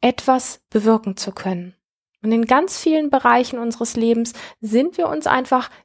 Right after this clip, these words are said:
definitiv nicht bewusst, dass wir etwas bewirken können. Wie fühlt sich das für dich an,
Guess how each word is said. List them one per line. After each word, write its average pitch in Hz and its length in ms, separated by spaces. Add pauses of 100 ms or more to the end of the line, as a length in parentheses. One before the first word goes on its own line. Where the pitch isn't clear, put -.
definitiv 262 640
nicht 269 380
bewusst, 302 640 (280)
dass - 260
wir 208 80
etwas 196 320
bewirken 185 560
können. 180 440 (880)
Wie 285 300
fühlt 277 360
sich - 200
das 240 200
für 226 120
dich 277 320
an, 277 220